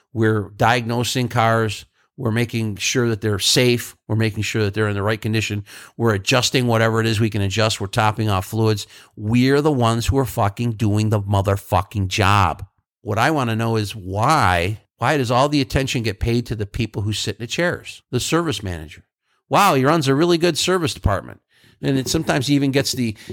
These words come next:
the title, instead of being a service manager, he's a fixed operations manager. It's like, whatever. Uh, how about we just call him what he is, a fucking shithead most of the time.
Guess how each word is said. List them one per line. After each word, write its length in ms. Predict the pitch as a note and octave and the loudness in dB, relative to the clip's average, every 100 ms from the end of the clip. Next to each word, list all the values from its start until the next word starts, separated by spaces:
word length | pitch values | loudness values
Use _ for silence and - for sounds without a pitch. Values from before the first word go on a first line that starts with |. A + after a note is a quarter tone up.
| - | -8
the 120 | A#2+ | -6
title, 460 | A2 A2 C#3+ B2+ G#2 - | -2 2 2 2 -2 -6
instead 260 | A#2+ C#3+ | -2 0
of 60 | B2+ | 2
being 160 | B2 A#2+ | 2 2
a 40 | |
service 280 | - C3 A#2 | 2 2 2
manager, 240 | A#2 A2 | 0 0
he's 180 | G#2+ G2 | 0 0
a 80 | F2+ | -2
fixed 340 | - D3+ - | -2 0 2
operations 640 | A#2+ A#2 A2+ C#3+ A2 G#2+ | 2 2 2 2 0 -4
manager. 400 | F#2+ F#2 G#2 A#2 | -4 -2 -2 -2
It's 140 | A2+ - | -4 -8
like, 120 | F2 | -8
whatever. 480 | G#2 A2+ G#2+ G2 G2+ _ _ _ _ _ _ | -2 0 0 -2 -6 _ _ _ _ _ _
Uh, 220 | A#2 A2+ | -4 -2
how 180 | G#2+ C3 | 0 2
about 140 | D3 | 2
we 80 | C3+ | 2
just 180 | B2+ - | 0 0
call 180 | C#3 B2+ | 2 2
him 60 | |
what 120 | B2 A#2 | 2 2
he 80 | |
is, 140 | A#2 F#2+ | 0 -2
a 60 | |
fucking 360 | G2 - - G2 | -4 -4 -4 -2
shithead 560 | - - C#3 G#2+ E2+ - - - | 0 0 0 0 -4 -6 -18 -10
most 260 | G#2 A2+ - | -2 -2 -2
of 60 | G#2+ | -6
the 80 | |
time. 380 | G2 F#2 F2+ F2 | -6 -6 -6 -8